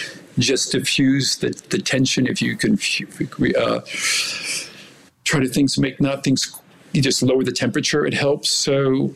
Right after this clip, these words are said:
and that m-, usually means letting yourself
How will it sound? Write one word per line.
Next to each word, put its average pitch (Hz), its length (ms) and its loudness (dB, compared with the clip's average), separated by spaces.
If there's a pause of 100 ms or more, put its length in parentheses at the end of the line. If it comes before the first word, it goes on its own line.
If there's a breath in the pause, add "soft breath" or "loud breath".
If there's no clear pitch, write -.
(120)
and 131 640 0 (1200)
that 139 280 2
m-, 147 240 2 (120)
usually 160 480 4
means 127 340 0
letting 135 180 2
yourself 127 460 0